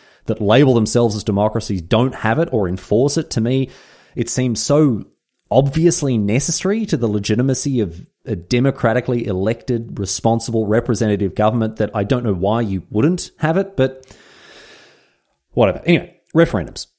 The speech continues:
Once the referendum bill is approved, as I say, it's put to the people and we all have to go out and vote on it whether we like it or not. And usually the referendum is a simple yes or no question. Do you approve of constitutional change X?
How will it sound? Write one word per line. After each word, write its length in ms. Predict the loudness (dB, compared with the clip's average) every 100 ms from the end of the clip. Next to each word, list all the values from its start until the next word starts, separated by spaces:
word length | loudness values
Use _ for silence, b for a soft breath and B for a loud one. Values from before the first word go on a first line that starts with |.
| _
Once 220 | 2 2 4
the 80 |
referendum 360 | 2 4 2 4
bill 200 | 4 4
is 80 | 2
approved, 440 | 0 4 4 2
as 140 | 0 0
I 60 |
say, 360 | 0 0 0 0
it's 140 | -2 0
put 180 | 0 0
to 60 |
the 80 | -2
people 400 | -2 0 -2 -4
and 100 | -2
we 140 | 2 4
all 140 | 4
have 160 | 0 -6
to 60 |
go 140 | -4 -4
out 120 | -4
and 100 | 0
vote 200 | 0 0
on 60 |
it 120 | -2 -4
whether 160 | -4
we 80 | -2
like 260 | -2 -2 -2
it 60 |
or 60 | 0
not. 220 | 0 0
And 160 | -2 2
usually 500 | 2 2 0 -2 -4 -2
the 120 | 0
referendum 540 | 0 0 0 2 0 -2
is 180 | -2 -2
a 80 |
simple 500 | -2 -2 0 2 0 -2
yes 340 | -2 0 -2 -2
or 220 | 2 2
no 380 | 2 2 2 -2
question. 640 | 0 0 2 0 -2 -2 -4
Do 140 | 2 4
you 200 | 6 4
approve 560 | 4 2 4 4 0 -4
of 160 | -4 0
constitutional 800 | 0 0 -2 -2 0 0 -2 -2
change 480 | -4 -4 -4 -6 -10 -10
X? 460 | -10 -8 -10 -10